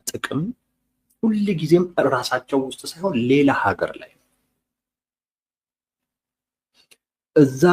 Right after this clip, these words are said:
በሚያገኙት ነገር ነው የኤርትራ፣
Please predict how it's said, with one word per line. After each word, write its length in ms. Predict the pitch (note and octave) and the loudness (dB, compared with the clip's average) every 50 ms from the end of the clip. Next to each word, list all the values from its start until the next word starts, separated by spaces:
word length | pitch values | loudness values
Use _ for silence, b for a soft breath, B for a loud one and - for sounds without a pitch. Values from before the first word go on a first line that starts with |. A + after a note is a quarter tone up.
| F#3 G3 G#3+ A#3 - _ - | 4 4 2 0 -4 _ 2
በሚያገኙት 800 | D3 D3 D3 D3 D3 C#3+ C#3+ C#3 B2 C3+ C3 C3 C3 B2+ - - B2 A#2 | 4 4 4 6 4 6 4 6 6 6 4 6 4 2 0 0 2 4
ነገር 320 | A2+ A#2 A#2+ A#2 B2+ B2+ B2+ B2+ | 4 4 4 4 2 0 0 0
ነው 200 | B2 A2 G#2 G2+ F#2+ G2 A2 _ - | -2 -2 0 0 -2 -4 -4 _ -10
የኤርትራ፣ 440 | A#2+ G#2+ G2 - - - _ A2 | -10 -8 -8 -8 -10 -10 _ -6